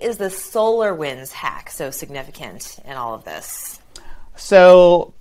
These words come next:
Speaker 2: Layla, basically the SolarWinds hack was from basically a trusted source. So when you do updates to, uh, you know, your, your Windows system or your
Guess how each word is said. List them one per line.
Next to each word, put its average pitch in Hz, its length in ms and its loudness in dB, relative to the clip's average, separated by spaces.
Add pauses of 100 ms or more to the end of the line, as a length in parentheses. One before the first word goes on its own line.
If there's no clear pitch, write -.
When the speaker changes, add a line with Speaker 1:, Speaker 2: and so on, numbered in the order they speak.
(300)
Speaker 2:
Layla, 180 380 4
basically 196 460 0
the 156 100 -2
SolarWinds 165 920 2
hack 143 560 -2
was 143 500 -2
from 131 720 -2 (200)
basically 170 520 0
a 127 80 2
trusted 139 520 -4
source. 127 440 -4
So 123 280 -2
when 131 220 -2
you 147 80 -4
do 139 180 -4
updates 135 640 -6
to, 123 680 -4
uh, 117 380 -4
you 123 140 -8
know, 123 200 -8
your, 120 320 -8
your 123 220 -6
Windows 143 400 -4
system 120 500 -8
or 123 260 -6
your 123 400 -6